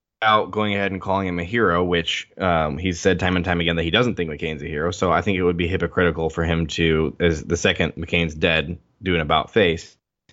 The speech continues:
But I, I think there's also some more gracious ways that he could have handled it. Um, and, and at the same time, me-, the media lost any hope of, of, um, victory here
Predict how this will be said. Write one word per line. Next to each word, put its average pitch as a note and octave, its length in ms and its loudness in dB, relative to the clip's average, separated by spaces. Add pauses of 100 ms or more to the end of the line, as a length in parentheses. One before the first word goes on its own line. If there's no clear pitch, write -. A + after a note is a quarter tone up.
(360)
But D3+ 80 4
I, C3+ 140 6
I C3 140 0
think C#3+ 140 4
there's A#2+ 180 -2
also G#2 340 -2
some G2 180 -8
more F2+ 140 -4
gracious E2+ 360 -4
ways E2 160 -4
that D#2 80 -12
he D#2+ 80 -10
could E2 120 -2
have E2 60 -2
handled D#2+ 300 -2
it. - 120 -4 (420)
Um, F2 380 2
and, G2+ 220 0
and G#2+ 180 2
at F#2+ 100 0
the G2 40 -8
same G2 300 0
time, F2 520 0 (200)
me-, F#2 240 -2
the F#2 180 0
media F#2 440 2
lost F2+ 520 2 (220)
any F#2 480 0 (180)
hope G2 560 0
of, E2 540 0 (100)
of, D#2 440 -4
um, D2+ 420 -2 (360)
victory F2 540 0
here D#2+ 360 2